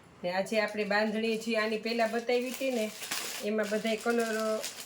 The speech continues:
માગતા હતા, એમાં બધાય નવા કલર આવ્યા છે. છસો પચાસ વાળી બાંધણી છે, સિલ્ક કોટન, કોટનની નથી ને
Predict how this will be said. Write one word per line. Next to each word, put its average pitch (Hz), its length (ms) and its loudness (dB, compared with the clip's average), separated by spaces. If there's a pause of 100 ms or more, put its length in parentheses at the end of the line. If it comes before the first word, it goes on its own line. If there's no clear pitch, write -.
(1300)
માગતા 220 400 0
હતા, 196 180 0 (240)
એમાં 185 220 0
બધાય 190 260 2
નવા 202 320 4
કલર 196 300 2
આવ્યા 202 340 0
છે. 190 200 -6 (2250)
છસો 226 300 -4 (100)
પચાસ 220 380 -2
વાળી 208 320 -2
બાંધણી 214 440 0
છે, 247 120 0 (3000)
સિલ્ક 254 360 -2 (220)
કોટન, 190 400 2 (140)
કોટનની 247 640 2
નથી 262 340 0 (680)
ને 196 140 2